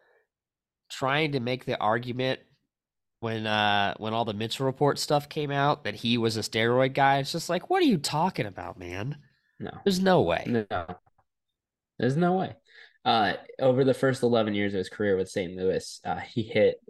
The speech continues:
Speaker 2: four hundred forty-five home runs.
Speaker 1: Yes.
Speaker 2: That is
Speaker 1: Yes.
Speaker 2: ridiculous.
Speaker 1: Yes.
Speaker 2: You might, you might have his page up in front of you. Don't look at it real quick. Uh, he
Speaker 1: I
Speaker 2: owns the all-time career record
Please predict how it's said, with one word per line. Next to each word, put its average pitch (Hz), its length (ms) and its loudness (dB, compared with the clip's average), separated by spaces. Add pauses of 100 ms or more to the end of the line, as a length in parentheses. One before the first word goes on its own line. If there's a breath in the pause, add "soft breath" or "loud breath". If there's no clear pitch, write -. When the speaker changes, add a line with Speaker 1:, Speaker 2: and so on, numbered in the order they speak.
Speaker 2:
four 107 180 -2
hundred 104 300 -2
forty-five 90 500 0
home 87 220 -8
runs. - 420 -12 (160)
Speaker 1:
Yes. - 420 -2 (500 soft breath)
Speaker 2:
That 95 180 0
is 101 80 2
Speaker 1:
Yes. 95 80 0
Speaker 2:
ridiculous. - 520 -4 (460 soft breath)
Speaker 1:
Yes. 82 140 -4
Speaker 2:
You 156 80 4
might, 151 240 4
you 135 80 0
might 147 140 2
have 147 100 2
his 120 140 0
page 113 200 0
up 107 120 2
in 95 80 -10
front 101 180 -6
of 95 40 -6
you. 92 60 -6
Don't 101 200 -2
look 101 160 2
at 95 100 2
it 82 40 0
real 87 200 -2
quick. - 420 -6
Uh, 92 320 -4
he 139 200 4
Speaker 1:
I - 40 6
Speaker 2:
owns 117 440 0
the 110 300 0 (120)
all-time 117 580 0
career 104 380 -2
record 90 500 -4